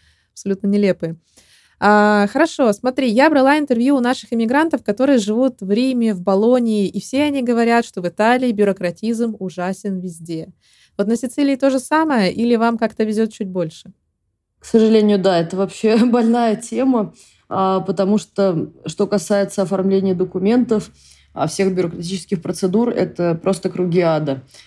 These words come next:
Speaker 2: Потому что, а, ну, например, когда я жила в Германии, с этим проблем не было вообще. Я знала, какие документы мне нужны, чтобы, а, подать на определённые, на получение, например, вида на жительство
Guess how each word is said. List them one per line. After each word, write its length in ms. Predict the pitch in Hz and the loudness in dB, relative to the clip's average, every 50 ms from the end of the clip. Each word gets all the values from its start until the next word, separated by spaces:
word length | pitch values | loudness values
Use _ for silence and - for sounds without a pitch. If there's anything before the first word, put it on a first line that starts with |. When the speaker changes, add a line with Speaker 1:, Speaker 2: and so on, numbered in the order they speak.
| _ _ _ | _ _ _
Speaker 2:
Потому 280 | _ - 160 170 185 190 | _ -4 -2 0 0 -2
что, 440 | 180 - - 180 170 170 151 - - - | -4 -4 -4 -2 -2 -2 -2 -4 -6 -6
а, 520 | - 160 165 165 165 160 160 160 147 - - - _ _ _ _ _ _ _ _ _ _ - | -2 0 0 2 2 2 0 0 -2 -4 -8 -12 _ _ _ _ _ _ _ _ _ _ -4
ну, 260 | - 208 208 185 - - | 0 2 2 2 0 -2
например, 340 | - 196 165 196 202 202 196 | -4 -2 0 2 0 0 0
когда 220 | - 202 190 190 196 | 0 0 0 2 0
я 40 | |
жила 220 | 190 190 196 196 196 | 0 0 0 0 0
в 60 | 185 | 0
Германии, 420 | 175 202 190 202 214 240 269 269 240 | 0 -2 0 0 0 2 2 2 2
с 100 | - - | 2 -2
этим 220 | 202 - - 196 165 | -4 -2 -2 -4 -2
проблем 360 | - 170 170 180 190 190 190 | -2 -2 0 2 2 2 2
не 120 | 180 180 | 2 2
было 240 | 180 170 170 165 170 165 | 0 0 0 2 2 2
вообще. 340 | 165 160 - - - 165 143 | 0 -2 -4 -6 -2 -2 0
Я 120 | 143 160 | 2 2
знала, 340 | 160 175 180 175 170 165 160 | 2 2 2 2 2 0 0
какие 280 | 160 165 160 - 196 | -2 -4 -2 -2 0
документы 520 | 180 170 165 165 160 160 156 151 151 - 151 | 0 0 -2 0 0 2 2 0 -2 -2 -2
мне 180 | 151 151 151 | -2 0 0
нужны, 300 | 147 151 156 147 156 165 | 0 0 -2 -2 0 -2
чтобы, 440 | 156 - - 156 147 143 139 139 135 - _ _ - - - - _ _ | -2 -2 -2 -4 -2 -2 -2 -4 -4 -6 _ _ -20 -20 -20 -20 _ _
а, 200 | - 156 147 147 143 | -4 -2 0 0 0
подать 500 | 147 160 160 165 190 220 269 269 - - | 0 -2 0 0 0 0 -2 -2 -4 -2
на 120 | 220 208 | -2 -2
определённые, 840 | 196 202 202 196 175 185 180 180 180 185 180 175 170 170 165 160 160 | 0 0 -2 -2 0 0 2 2 2 2 2 0 0 0 2 0 0
на 160 | 156 - 160 156 | 0 0 -2 0
получение, 460 | - 165 165 165 - - 165 165 160 | 2 0 0 0 0 -2 0 0 0
например, 360 | 151 - - - 151 151 139 - | 0 -2 -4 -6 -4 -4 -2 0
вида 200 | 170 185 170 165 | 0 0 0 0
на 140 | 160 147 143 | 0 0 0
жительство 800 | 139 185 214 226 220 - 190 170 160 - - 156 156 151 147 | 0 0 0 0 0 -2 -8 -8 -10 -12 -6 -4 -4 -4 -4